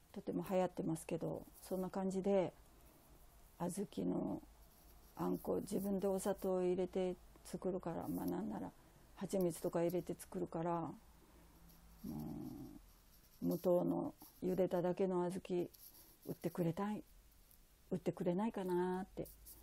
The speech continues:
私は思い、思います。思ってます。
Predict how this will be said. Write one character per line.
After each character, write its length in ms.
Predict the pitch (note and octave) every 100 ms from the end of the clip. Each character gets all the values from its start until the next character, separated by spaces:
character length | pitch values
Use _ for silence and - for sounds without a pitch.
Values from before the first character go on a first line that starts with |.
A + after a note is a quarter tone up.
| - - - - - - - -
私 300 | - F3 -
は 80 | F3+
思 180 | F#3
い、 140 | G#3 A3 - -
思 180 | F#3 A3
い 60 |
ま 160 | A#3 C4+
す。 260 | - - -
思 160 | - G#3
っ 40 |
て 100 | -
ま 140 | G#3 A3
す。 180 | -